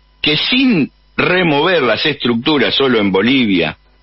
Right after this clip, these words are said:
y en Venezuela se removieron las estructuras neoliberales, permitió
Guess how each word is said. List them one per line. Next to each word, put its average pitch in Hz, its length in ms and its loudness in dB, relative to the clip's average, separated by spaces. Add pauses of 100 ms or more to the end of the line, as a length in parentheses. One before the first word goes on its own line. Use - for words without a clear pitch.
(160)
y 101 120 0
en 107 120 0
Venezuela 120 580 0
se 98 140 -2
removieron 101 460 0
las 95 140 -2
estructuras 101 540 -2
neoliberales, 113 720 0 (1120)
permitió 147 1000 0